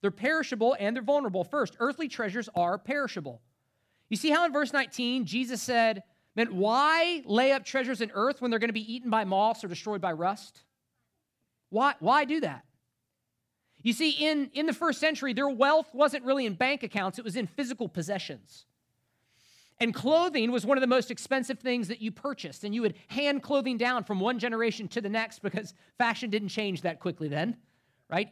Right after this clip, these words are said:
H and M wasn't around yet, right? You didn't just, like, get new clothes every day. And so a family would work, work, work, and they'd buy an expensive robe. Maybe it was dyed with a special kind of dye, and then they'd hand it down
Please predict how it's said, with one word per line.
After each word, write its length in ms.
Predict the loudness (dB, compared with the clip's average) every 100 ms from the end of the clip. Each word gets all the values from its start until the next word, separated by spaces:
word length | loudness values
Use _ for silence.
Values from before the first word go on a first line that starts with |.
| -2
H 240 | -2 0
and 100 | 0
M 200 | 2 2
wasn't 260 | 2 0 0
around 320 | 0 0 0
yet, 240 | 0 2
right? 180 | 2 2
You 80 | 2
didn't 160 | -2 -2
just, 140 | -2
like, 160 | -2 -2
get 140 | -2
new 140 | -2
clothes 300 | 0 0 2
every 200 | 0 -4
day. 260 | -4 -4 -6 _ _ _ _ _ _ _ _ 0
And 120 | 2
so 240 | 4 4 6
a 140 | 4
family 380 | 4 2 4 2
would 180 | 0 4
work, 240 | 2 4
work, 220 | 2 4
work, 180 | 4 4
and 100 | 2
they'd 120 | 2
buy 180 | 4 4
an 80 | 2
expensive 720 | -4 -6 0 0 2 -4 -2
robe. 420 | 4 8 8 8
Maybe 220 | 4 2
it 80 | 0
was 140 | -4 -2
dyed 460 | 2 4 4 2
with 100 | -2
a 60 | -6
special 340 | -2 -4 -4
kind 200 | -2 -2
of 140 | -2 0
dye, 240 | 2 2
and 100 | 2
then 60 | -2
they'd 140 | -4
hand 340 | -4 -4 -4
it 100 | -4
down 460 | -2 0 0 -2